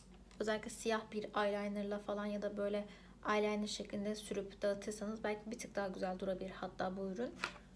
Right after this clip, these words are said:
Ama ben beğendim ya. Rengi çok güzel çünkü. Rengini çok beğendim. Bende olan bir far bazı. Etkisini gördünüz. Aşırı fark ettiriyor bence. Fondötenini çok beğeniyorum. Bence gayet güzel. Ben bunu on altı doksan beş almıştım.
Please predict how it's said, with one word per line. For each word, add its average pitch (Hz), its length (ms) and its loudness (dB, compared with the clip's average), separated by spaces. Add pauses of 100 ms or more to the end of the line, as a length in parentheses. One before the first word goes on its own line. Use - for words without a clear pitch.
(320)
Ama 262 260 2
ben 277 200 4
beğendim 277 380 6
ya. 175 220 4
Rengi 208 220 4
çok - 220 2
güzel - 260 0
çünkü. - 320 -4
Rengini 202 280 0
çok 190 200 -6
beğendim. 185 320 -4 (480)
Bende 240 220 8
olan 208 280 8
bir 202 160 0
far 196 260 4
bazı. 202 360 2 (380)
Etkisini 220 460 0
gördünüz. 202 560 6 (540)
Aşırı 220 280 4
fark 190 380 0
ettiriyor 185 400 0
bence. 185 380 0 (600)
Fondötenini 233 500 2
çok - 280 -8
beğeniyorum. 240 600 6 (260)
Bence 220 220 4
gayet 196 320 2
güzel. 214 260 2
Ben 226 160 4
bunu 240 140 2
on 240 180 2
altı 202 300 2
doksan 190 340 2
beş 180 180 -2
almıştım. 180 480 -2